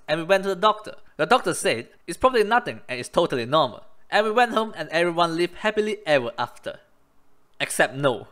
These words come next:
Now come think of it, doctor is saying the blood inside my pee is totally normal. Yeah, I don't think he's <laughs> qualified as a doctor.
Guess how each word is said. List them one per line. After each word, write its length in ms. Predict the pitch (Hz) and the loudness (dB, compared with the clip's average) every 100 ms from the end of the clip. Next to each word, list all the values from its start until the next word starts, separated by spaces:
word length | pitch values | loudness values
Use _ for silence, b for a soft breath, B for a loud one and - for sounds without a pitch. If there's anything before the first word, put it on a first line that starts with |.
| _ | _
Now 160 | 165 185 | 2 4
come 180 | 208 190 | 2 0
think 180 | 208 | 0
of 100 | 202 | 0
it, 260 | 214 220 - - 139 | 2 0 -4 -18 0
doctor 280 | 156 254 160 | 2 2 0
is 140 | 131 | -4
saying 320 | - 180 170 139 | 0 2 2 0
the 100 | 117 | -2
blood 280 | 135 175 | 2 0
inside 220 | 131 120 151 | -2 -2 0
my 120 | 151 | 0
pee 200 | 160 160 | -2 -6
is 100 | 147 | -6
totally 420 | - 175 139 143 | 0 0 2 -2
normal. 380 | 135 151 117 - - | 2 2 0 -10 -16
Yeah, 540 | 123 151 165 160 160 | -2 4 8 8 6
I 160 | 147 147 | 4 0
don't 320 | 143 143 135 | 0 -6 -6
think 220 | - 131 | -8 -8
he's 180 | 123 113 | -10 -12
<laughs> 0 | |
qualified 440 | - 151 123 143 | 4 4 6 0
as 40 | 127 | 0
a 60 | |
doctor. 340 | 127 131 - | 0 0 -2